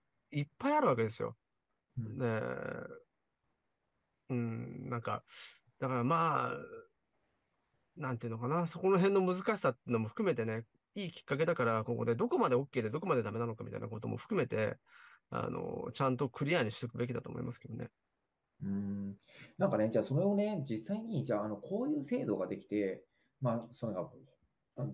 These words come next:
Speaker 1: どこまでが結構その業界の、結構業界内でこういう制度を作ることによって自主的に変えていくのか、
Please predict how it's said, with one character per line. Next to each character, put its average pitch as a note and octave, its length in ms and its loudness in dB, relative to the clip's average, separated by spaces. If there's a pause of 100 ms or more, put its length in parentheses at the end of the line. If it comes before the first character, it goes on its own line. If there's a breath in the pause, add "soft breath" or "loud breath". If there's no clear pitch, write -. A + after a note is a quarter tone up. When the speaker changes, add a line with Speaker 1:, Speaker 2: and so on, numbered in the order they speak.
Speaker 1:
ど G#3 140 10
こ - 140 0
ま C#3+ 120 6
で G2+ 140 2
が F#2+ 300 0
結 A2 140 -2
構 F2+ 100 -8
そ F2+ 80 -8
の E2+ 80 -6
業 G2+ 300 2
界 A2+ 320 -4
の、 A#2 360 0 (420)
結 A2 200 -2
構 F2 300 -8
業 C#3 180 6
界 F#3 240 4
内 G2 120 2
で - 60 -6
こ - 180 -2
う - 20 4
い G#2+ 80 4
う G#2 40 0
制 A#2 160 0
度 F2+ 140 -4
を F2+ 80 -10
作 - 160 -12
る F#2+ 100 -6
こ F#2 140 -6
と F#2 100 -8
に F2 120 -8
よ E2+ 240 -6
っ - 20 -20
て F#3 220 2
自 - 180 -8
主 - 80 -12
的 - 160 -10
に A2 200 -8
変 F#2 140 -2
え F#2+ 40 -2
て G2+ 80 -8
い G2 80 -8
く F#2+ 80 -14
の F2 100 -10
か、 F2 340 -6